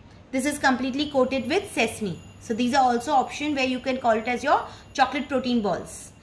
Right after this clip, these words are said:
And these are your sesame protein bites. Next is your moringa. We did a moringa this time since we did matcha energy, uh, matcha granola.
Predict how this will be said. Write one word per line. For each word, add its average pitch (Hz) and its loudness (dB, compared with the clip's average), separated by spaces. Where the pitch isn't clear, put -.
And 226 0
these 233 4
are 254 8
your 320 4
sesame 247 -2
protein 185 -4
bites. - -12
Next - 0
is 254 -2
your 254 4
moringa. 247 4
We 247 -2
did 254 0
a 269 4
moringa 233 2
this 233 -8
time 247 -2
since 233 -8
we 233 -4
did 226 -2
matcha 226 2
energy, 220 -2
uh, 208 4
matcha 208 0
granola. 208 0